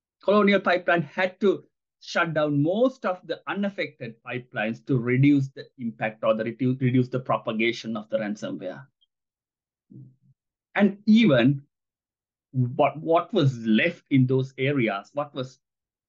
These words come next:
le-, left in fuel, the demand and supply kicked in, the prices were skyrocketed. The end result, my friends, was Colonial Pipeline paid seventy-five bitcoins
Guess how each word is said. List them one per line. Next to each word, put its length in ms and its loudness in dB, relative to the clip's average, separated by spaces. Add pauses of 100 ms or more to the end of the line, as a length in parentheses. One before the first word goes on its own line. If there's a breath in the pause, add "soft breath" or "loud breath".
(200)
le-, 160 -8
left 260 -2
in 180 0
fuel, 460 0 (400)
the 60 -12
demand 380 -2
and 140 -2
supply 360 -12
kicked 320 -8
in, 260 -2
the 100 -6
prices 480 -10
were 200 -14
skyrocketed. 760 -14 (1500)
The 80 -20 (100)
end 200 4
result, 380 -6
my 200 -16 (320)
friends, 380 -20 (1300)
was 140 -4
Colonial 480 2
Pipeline 640 -10 (720)
paid 240 0
seventy-five 600 0
bitcoins 640 -6